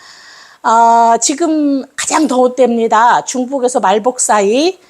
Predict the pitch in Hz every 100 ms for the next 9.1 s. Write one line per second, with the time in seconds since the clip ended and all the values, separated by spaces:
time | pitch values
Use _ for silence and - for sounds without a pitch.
0 | _ _ - 370 370 381 - 247 220 -
1 | - - 285 226 240 233 226 - 285 285
2 | 277 226 196 175 190 240 311 - _ _
3 | _ _ _ 254 262 269 233 - 349 349
4 | 320 277 226 247 302 - 254 - 247 -
5 | 294 277 269 269 269 208 262 262 254 240
6 | 233 _ _ _ _ - 226 214 214 208
7 | 208 226 220 240 226 214 226 - 233 -
8 | 208 - 370 392 370 285 - 165 202 311